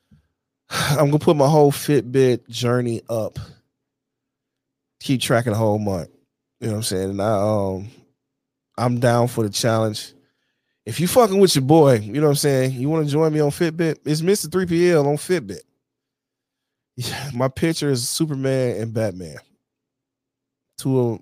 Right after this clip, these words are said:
two of my comic book role models. You know what I'm saying? So, <sighs> gotta tighten your grip up. You know what I'm saying? So, I just wanted to get, um, I just wanted to say that because, you know, I've been going through a lot of things. And I come to realize, though,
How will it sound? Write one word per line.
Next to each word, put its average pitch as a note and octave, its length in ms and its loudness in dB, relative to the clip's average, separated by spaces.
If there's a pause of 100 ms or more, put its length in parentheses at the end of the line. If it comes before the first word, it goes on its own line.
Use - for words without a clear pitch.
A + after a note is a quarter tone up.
(160)
two - 120 -4
of A#2+ 60 0
my A#2+ 100 2
comic A#2+ 320 -4
book G#2+ 120 -4
role A2 240 0
models. F2+ 440 -4 (920)
You A2 80 -6
know A2+ 60 0
what G#2+ 160 -2
I'm G2 140 -2
saying? - 0 -
So, F#2 280 -4 (1120)
<sighs> A2 120 -12 (540)
gotta A#2 200 2
tighten C#3 260 2
your B2+ 80 0
grip D3+ 240 2
up. B2+ 220 2 (400)
You A#2+ 100 -4
know A2+ 60 -2
what A2 40 -2
I'm A#2 40 -6
saying? A2 260 -2
So, G#2+ 280 -2 (760)
I E3+ 80 0
just G3 200 2
wanted F#3 140 6
to D#3 60 4
get, D3 320 6
um, B2 480 0 (840)
I D3 80 -6
just D#3 180 -6
wanted D3 160 -2
to B2 60 -6
say C3 220 -4
that A#2+ 240 -2
because, A#2+ 440 -2
you A#2+ 80 -6
know, A2+ 320 -4 (220)
I've C3 80 -6
been C3+ 120 -2
going B2 180 0
through A#2 120 -2
a - 20 -2
lot G#2 160 -2
of G2+ 60 -10
things. G#2 200 -8
And B2 80 -2
I D3 40 0
come D#3+ 180 -2
to D3+ 60 0
realize, C#3 320 2
though, C3+ 160 -2